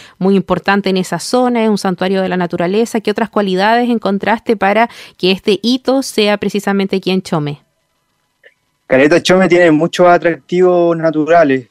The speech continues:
Speaker 2: eh, tanto paisajísticos como, eh, como de fauna marina. Puedes ver, hay, eh, lobos marinos, pingüinos, eh, de Humboldt,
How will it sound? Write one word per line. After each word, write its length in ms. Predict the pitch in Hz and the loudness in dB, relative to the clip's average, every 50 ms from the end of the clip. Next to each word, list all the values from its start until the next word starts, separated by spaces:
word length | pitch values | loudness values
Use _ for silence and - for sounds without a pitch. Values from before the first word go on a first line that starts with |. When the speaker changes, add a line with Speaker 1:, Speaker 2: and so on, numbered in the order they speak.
| _ _ | _ _
Speaker 2:
eh, 140 | 143 135 120 | -12 -12 -6
tanto 340 | - 143 147 147 - 147 127 | -2 -2 -2 0 -2 -2 -2
paisajísticos 1080 | - 135 127 117 - - - - - 165 165 - - 160 151 165 165 165 165 156 156 | -2 -2 -4 -4 -6 -14 -10 -4 -4 -4 -2 -2 -4 0 2 2 4 4 2 2 0
como, 1160 | - - 160 151 151 147 147 147 151 147 147 147 143 143 139 139 135 135 131 127 - 127 120 - - | 0 0 2 4 4 4 4 4 2 2 2 2 2 0 0 0 -2 -4 -4 -6 -6 -6 -8 -10 -10
eh, 420 | - 113 110 - 110 107 107 104 - _ _ _ _ _ _ _ | -12 -14 -12 -12 -12 -14 -16 -18 -20 _ _ _ _ _ _ _
como 300 | - - 120 117 117 113 | -8 -2 0 0 2 2
de 100 | 113 107 | 0 0
fauna 360 | - - 147 143 151 151 147 | 0 2 4 6 6 6 6
marina. 600 | 135 131 120 135 147 160 156 151 143 143 139 135 - | 4 4 4 4 4 4 4 4 4 4 2 0 0
Puedes 260 | 131 131 131 127 117 | 0 0 0 0 0
ver, 300 | 120 131 131 127 120 - _ - - - - - _ _ - | 0 0 0 0 -2 -6 _ -20 -20 -20 -20 -20 _ _ -4
hay, 760 | 131 135 135 131 127 123 120 117 117 113 113 110 120 131 - - | 0 2 2 4 4 2 2 2 0 -2 -2 -2 -2 -2 -2 -4
eh, 180 | 131 117 117 | -4 -4 -2
lobos 260 | 113 113 123 - - | 0 2 4 4 6
marinos, 920 | 131 123 - - 123 131 135 135 135 131 127 - - - 123 123 120 120 - | 4 4 4 4 4 6 6 6 6 4 4 4 2 2 2 2 0 -2 -4
pingüinos, 1120 | - - 110 113 107 110 120 123 131 131 131 123 123 123 120 120 117 117 117 113 113 _ _ - - - - - _ _ - | -8 -6 -4 -4 0 2 2 4 6 6 6 6 4 4 2 0 0 -2 -6 -8 -12 _ _ -20 -20 -20 -20 -20 _ _ -4
eh, 80 | - | -2
de 280 | 113 110 110 107 107 - - | 0 0 2 0 0 -2 2
Humboldt, 640 | - 135 131 131 127 120 120 120 117 120 123 131 - | 2 4 6 6 6 6 6 4 4 2 0 -2 -6